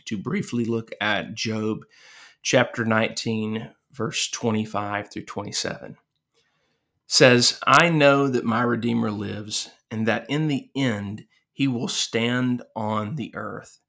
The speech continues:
And after my skin has been destroyed, yet in my flesh I will see God. I myself will see him with my own eyes,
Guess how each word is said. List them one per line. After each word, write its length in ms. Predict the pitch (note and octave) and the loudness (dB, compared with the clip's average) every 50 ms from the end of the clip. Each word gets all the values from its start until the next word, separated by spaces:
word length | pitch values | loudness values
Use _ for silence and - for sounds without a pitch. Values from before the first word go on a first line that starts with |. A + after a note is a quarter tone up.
| _ _ _ _ _ _ _ _ _ | _ _ _ _ _ _ _ _ _
And 160 | - A#2 A2+ | -8 -2 2
after 380 | - A#2+ C#3 D#3+ D#3+ - E3 D#3+ | 4 6 6 6 4 2 0 0
my 260 | D3 C#3 C3+ C#3 C#3+ | 2 4 4 4 4
skin 600 | C#3+ - - - - C#3+ C#3 C#3 C#3+ C#3+ C#3+ C#3 | 2 0 -4 -4 -2 -2 0 0 0 -2 -4 -6
has 240 | B2+ B2 C#3 B2+ A2+ | -6 -4 -4 -4 -2
been 260 | A#2 A#2+ B2+ B2 B2+ | -2 -2 0 0 0
destroyed, 640 | A#2+ B2+ A#2 - - - A2 A2 G#2 G#2 G2+ G#2+ G#2+ - | 0 -2 -4 -6 -6 -6 -8 -8 -8 -8 -8 -10 -12 -10
yet 220 | G#2 A#2 A#2+ - - | -6 -4 -4 -2 -2
in 200 | - C#3 C#3 C#3 | -2 -2 0 2
my 220 | C3 C3 C3+ C#3+ | 2 4 4 2
flesh 760 | C#3 - - - C#3+ D3+ E3 C#3 A2 - - - - - - | 2 -2 -6 -2 0 0 2 0 0 -2 -4 -6 -8 -6 -6
I 220 | - A#2 A#2 B2 C#3 | -4 -2 0 0 -2
will 220 | C#3 B2 B2 B2 | -2 -2 -4 -2
see 260 | - - - B2 A#2 | -2 -2 -2 -2 -4
God. 460 | A2+ - G#2+ G#2+ G#2+ G#2+ - - - - _ _ _ _ _ _ _ _ _ _ _ _ _ _ - | -4 -4 -4 -4 -4 -4 -8 -10 -12 -16 _ _ _ _ _ _ _ _ _ _ _ _ _ _ 2
I 360 | A#2+ B2 C#3 D#3+ D#3+ D#3 - - | 6 6 6 6 6 2 -2 -4
myself 840 | - D3+ C#3 C#3+ C#3+ C3 - - - D3+ C3+ A#2 A#2+ A#2+ - - B2 | -2 2 2 2 2 2 -2 -2 -2 -2 -2 -4 -4 -8 -12 -12 -10
will 100 | A#2 A#2 | -8 -6
see 340 | - - - - C3 C3 C3 | -4 -4 -2 -2 -2 -2 -2
him 240 | C3+ B2+ A#2+ A#2 | -2 -4 -4 -2
with 220 | G#2+ A#2+ A#2 - - | -2 -4 -4 -4 -4
my 180 | A2+ A2+ - | -4 -4 -4
own 280 | - G#2+ A2+ A2 A2 - | -4 -4 -6 -6 -6 -8
eyes, 480 | - G#2+ G#2+ - - B1 C2+ - - | -10 -10 -10 -10 -12 -12 -12 -14 -16